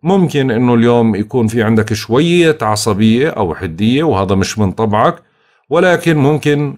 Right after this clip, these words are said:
إنك تعصب من مسألة معينة أو تزعل من مسألة معينة، ممكن تحتد من تليفون أو من اتصال معين،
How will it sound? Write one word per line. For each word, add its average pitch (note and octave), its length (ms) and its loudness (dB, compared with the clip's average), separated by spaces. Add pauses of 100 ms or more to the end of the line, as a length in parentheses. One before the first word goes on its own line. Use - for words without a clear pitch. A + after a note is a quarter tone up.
إنك C3+ 320 0
تعصب A#2 500 -4
من A2 120 2
مسألة G#2+ 400 0
معينة G#2+ 680 0
أو C3+ 460 -2
تزعل G#2 540 0
من F2 120 -2
مسألة G2 560 -2
معينة، A#2+ 540 0
ممكن A2 420 0
تحتد A2+ 580 -4
من G#2+ 400 -2
تليفون A2+ 460 0
أو G2 180 -2
من F2+ 180 -2
اتصال A#2 640 -2
معين، C3+ 580 2